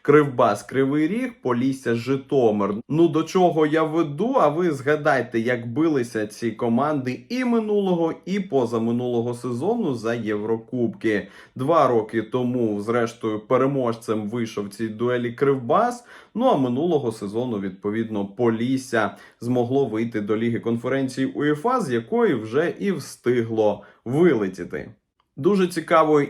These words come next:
і для мене, я впевнений, для вас буде зустріч о п'ятнадцятій тридцять, Зоря, Колос. У минулому турі без проблем ці команди розібралися з дебютантами.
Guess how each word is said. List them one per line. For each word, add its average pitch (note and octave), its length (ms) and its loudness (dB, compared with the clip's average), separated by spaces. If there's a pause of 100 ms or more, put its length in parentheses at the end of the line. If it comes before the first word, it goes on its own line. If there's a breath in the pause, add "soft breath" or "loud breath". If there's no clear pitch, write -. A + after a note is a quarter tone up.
і G#3+ 180 0
для E3+ 200 2
мене, F3 480 -2
я A2+ 100 2
впевнений, A#2+ 520 2
для A#2 260 0
вас C#3 320 0
буде A2+ 320 -4
зустріч A#2+ 580 -6
о C3 160 0
п'ятнадцятій A#2+ 720 -4
тридцять, C#3+ 600 -4
Зоря, A#2 640 2 (320 loud breath)
Колос. A2+ 600 4
У F#3 120 2
минулому E3+ 520 2
турі E3 340 0
без C3 320 0
проблем C3 680 0
ці G#2+ 160 -8
команди A2+ 460 0
розібралися A#2 800 0
з A#2 60 -2
дебютантами. C#3+ 1040 -2